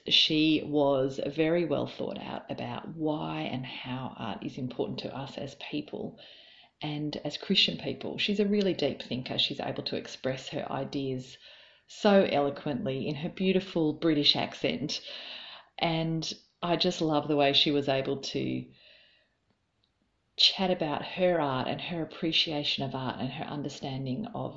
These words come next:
art in culture today, um, as well as she was able to just casually give a brief biblical theology of art, which I found really fascinating.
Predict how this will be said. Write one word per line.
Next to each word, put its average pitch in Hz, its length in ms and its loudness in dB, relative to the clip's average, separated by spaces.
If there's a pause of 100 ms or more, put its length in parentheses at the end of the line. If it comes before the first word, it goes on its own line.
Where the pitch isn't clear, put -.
(140)
art 135 300 -6
in 143 100 -4
culture - 460 -6
today, 185 560 -4 (560)
um, 143 420 -6 (920)
as 185 220 2
well 196 220 6
as 202 160 4
she 202 120 4
was 180 200 4
able 170 280 4
to - 140 0
just - 380 0 (320)
casually 175 720 2
give 160 440 2
a - 80 2
brief 165 540 0 (260)
biblical 208 380 8
theology 170 540 4
of - 100 0
art, 131 420 0
which 147 200 -2
I 143 40 -2
found 143 240 -2
really 139 380 2 (460)
fascinating. 139 640 0